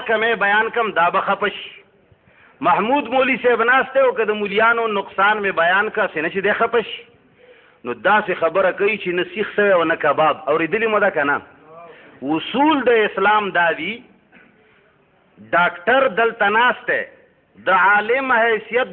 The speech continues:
د روحاني ډاکټر دی. دا جسماني ډاکټران دي، ډاکټر عبدالمنان، ډاکټر ګل منان، دا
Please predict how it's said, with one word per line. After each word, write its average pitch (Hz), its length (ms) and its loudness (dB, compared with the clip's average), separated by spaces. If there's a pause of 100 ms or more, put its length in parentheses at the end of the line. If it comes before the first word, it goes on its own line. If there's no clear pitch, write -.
د 220 140 2
روحاني 196 400 0
ډاکټر 190 480 0
دی. 98 100 -10 (1040)
دا 233 80 4 (140)
جسماني 254 400 -2
ډاکټران 226 580 0
دي، 170 120 -8 (320)
ډاکټر 202 420 0
عبدالمنان، 156 580 -2 (960)
ډاکټر 175 420 0 (100)
ګل 151 180 0
منان، 139 280 2 (1000)
دا 165 200 0